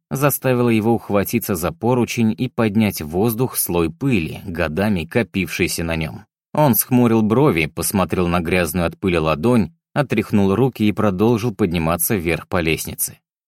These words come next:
Начищенные черные туфли уже не блестели. Они были покрыты пылью, как и его брюки. При каждом шаге она со ступенек поднималась вверх, приглушая и оттого тусклый свет желтых ламп.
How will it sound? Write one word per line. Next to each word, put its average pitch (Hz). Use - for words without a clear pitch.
Начищенные 107
черные 101
туфли 117
уже 95
не 80
блестели. 80
Они 147
были 117
покрыты 98
пылью, 139
как 117
и 107
его 95
брюки. 85
При 92
каждом 101
шаге 110
она 92
со 95
ступенек 92
поднималась 92
вверх, 123
приглушая 104
и -
оттого 104
тусклый 87
свет 107
желтых 92
ламп. 78